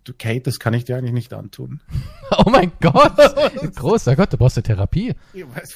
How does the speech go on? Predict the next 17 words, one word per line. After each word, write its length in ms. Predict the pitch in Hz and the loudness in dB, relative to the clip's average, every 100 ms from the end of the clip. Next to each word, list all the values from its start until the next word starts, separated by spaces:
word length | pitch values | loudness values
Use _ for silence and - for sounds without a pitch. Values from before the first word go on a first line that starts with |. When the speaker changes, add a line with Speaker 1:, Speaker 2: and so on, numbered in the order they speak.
| - | -8
Speaker 2:
Ganz 340 | - 165 233 - | -2 -2 -4 -6
dringend, 440 | 135 254 180 110 | -4 -4 -6 -10
das 80 | 117 | -4
ist 60 | 127 | 0
ja 120 | 113 | 0
Speaker 1:
Ja, 100 | 113 | -2
aber 120 | - | -8
nein, 260 | 180 190 190 | -8 -6 -6
es 120 | 151 | -8
ist 100 | 165 | -10
ein 80 | 156 | -10
Realitätscheck. 1000 | 147 127 127 - 139 180 - - 156 131 | -8 -8 -10 -10 -12 -12 -16 -12 -12 -10
Ich 100 | 135 | -8
meine, 160 | 123 | -6
manche 400 | 120 131 - 165 | -6 -8 -6 -6
sind 200 | 123 120 120 | -6 -8 -4
ja 420 | 127 127 120 | -4 -2 -6